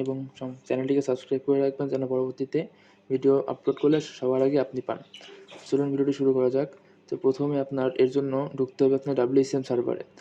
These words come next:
তো চলুন আমরা ডাব্লিউএসএম সার্ভারটি ওপেন করে নেই। ডাব্লিউএসএম, then log in করতে হবে এখান থেকে। সরি। হুম।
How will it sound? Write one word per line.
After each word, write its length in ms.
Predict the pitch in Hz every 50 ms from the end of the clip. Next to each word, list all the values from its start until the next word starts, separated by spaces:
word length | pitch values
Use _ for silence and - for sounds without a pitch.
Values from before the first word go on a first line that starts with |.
| - - - - _ -
তো 60 | - -
চলুন 180 | - 139 139 139 139
আমরা 120 | 139 139 135 135
ডাব্লিউএসএম 280 | 131 135 135 135 131 135
সার্ভারটি 280 | 131 135 135 135 - 135 -
ওপেন 140 | - 139 135 143
করে 120 | 139 135 139 139
নেই। 100 | 147 170 190 190 - - - - - - - - - _ - - - - - - - - - - - - - - - - - - - - - - - - - - - - - - - - - - - - - - - - - - - - - - - - - - - - - - - - - - - - - - - - - - - - 160 156 - - - - - - - - - - 147 143
ডাব্লিউএসএম, 540 | 135 131 135 131 131 135 - - 151 143 151 156 - - - 139
then 140 | 135 135 135 131
log 120 | 127 127 139 135
in 40 | 135 143
করতে 180 | 139 - - 143
হবে 100 | 135 135 135 135
এখান 120 | 135 131 131
থেকে। 180 | 139 135 143 147 - - - 127 123 - - - - - - - - - - - - - - - - - - - - - - - - - - - - - - - - - -
সরি। 240 | - 131 131 - 143 147 - _ _ _ _ _ _ _ _ _ _ _ - _ 196 _ _ _ _ _ _ _ _ _ _ _ 190 196 202 _ _ _ _ _ _ _ _ _ _ _ _ _ _ - - - - - - - - - - - -
হুম। 220 | 135 131 131 139